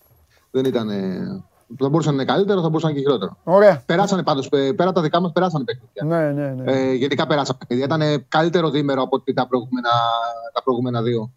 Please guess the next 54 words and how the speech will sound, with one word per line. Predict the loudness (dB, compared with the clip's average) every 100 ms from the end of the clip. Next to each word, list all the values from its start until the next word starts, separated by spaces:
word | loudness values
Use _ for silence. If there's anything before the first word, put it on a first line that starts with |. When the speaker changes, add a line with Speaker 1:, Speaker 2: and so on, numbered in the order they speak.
| _ _ _
Speaker 1:
στο | -4 -2
Champions | 0
League. | -2 0
Και | 0
όσο | 0 0
προχωράνε | 0 2 2 2
τα | 2 2 2 0 -2
παιχνίδια, | -4 -4 -2 -2 -2
επειδή | -2 -2
θα | -4 -2
υπάρχει | -2 -2 -4
το | -6
κίνητρο | -4 -4 0 0 -2 -6
και | -8
θα | -6
υπάρχουν, | -4 -4 -2 0
ε, | 0 -2
συγκεκριμένα | -6 -6 -4 -2 -2
πράγματα | -2 -2 -4
που | -4
θέλουν | -4
οι | -4 -10 -16 -12
ομάδες, | -4 -2 0 0 -4 _ _ _ _ _
θα | -2
είναι | -2
και | -2 -2
καλύτερα, | 0 0 -2 -2
θεωρώ. | -2 -4 -4
Πάντα | -4 -4
προς | -4
το | -4
τέλος | -2 -2
του | -2
Champions | -4 -2
League, | -2 -4 _ _ _ _
το | -4
είχαν | -4
πει | -4
και | -4
τις | -4
πρώτες | 0 0
δύο | 0
αγωνιστικές, | -2 -2 -2
είναι | 0
καλύτερα. | 2 0 0
Αλλά | 0 0
μην | -2 -4 -8 _ _ _
πλατιάζουμε | -4 0 0 0
γιατί | -2 0
έχει | -2
περάσει | 0 0 0
ο | -2
χρόνος. | -2 -2 -4 -8 _
Speaker 2:
Ωραία. | 0 4 4 2